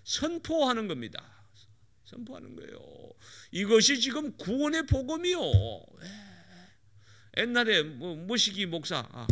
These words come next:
천당, 아니야, 예수 천당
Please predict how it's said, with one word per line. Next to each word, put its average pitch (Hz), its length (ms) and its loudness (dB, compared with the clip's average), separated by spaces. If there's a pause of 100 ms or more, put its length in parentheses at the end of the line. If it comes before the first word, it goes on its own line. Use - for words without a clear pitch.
(580)
천당, 277 600 0 (380)
아니야, 123 280 -4 (240)
예수 262 440 10
천당 285 480 4